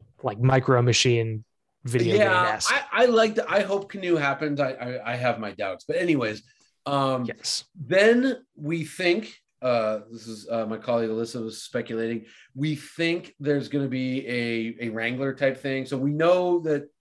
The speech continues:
Speaker 2: uh, soon there's gonna be a Rivian with a removable roof. Actually, this is a funny story. I was
Speaker 1: Perfect.
Speaker 2: just in London and I was in the, uh, Virgin Atlantic Lounge, and the guy next to me was on speakerphone, um, screaming about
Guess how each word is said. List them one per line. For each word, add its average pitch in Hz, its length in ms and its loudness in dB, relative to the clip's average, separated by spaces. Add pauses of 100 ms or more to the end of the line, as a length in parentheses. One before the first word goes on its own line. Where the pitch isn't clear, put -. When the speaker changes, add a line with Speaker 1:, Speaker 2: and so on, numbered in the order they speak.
Speaker 2:
uh, 123 220 -4
soon 156 560 -4 (520)
there's 135 180 -2
gonna 143 200 0
be 127 240 -2
a 123 180 0
Rivian 131 360 -4
with 120 140 -10
a 120 60 -10
removable 120 540 -4
roof. 120 340 -4
Actually, 147 320 0
this 123 160 -10
is 139 100 -8
a 131 60 -4
funny 123 220 -2
story. 113 240 -4
I - 280 -12
was 120 160 0
Speaker 1:
Perfect. - 40 -14
Speaker 2:
just 165 200 -4
in 127 160 0
London 117 460 -2 (260)
and 117 120 -4
I 120 40 4
was 117 160 2
in 123 120 0
the, 110 220 2
uh, 98 200 2
Virgin 127 500 -4
Atlantic 113 580 -6
Lounge, 101 680 -4 (240)
and 117 100 -6
the 123 40 -4
guy 131 180 2
next 135 240 -2
to 139 40 -2
me 123 180 -2
was 110 200 -4
on 107 120 -4
speakerphone, 110 840 -4 (360)
um, 98 480 -6 (260)
screaming 160 760 2
about 117 420 0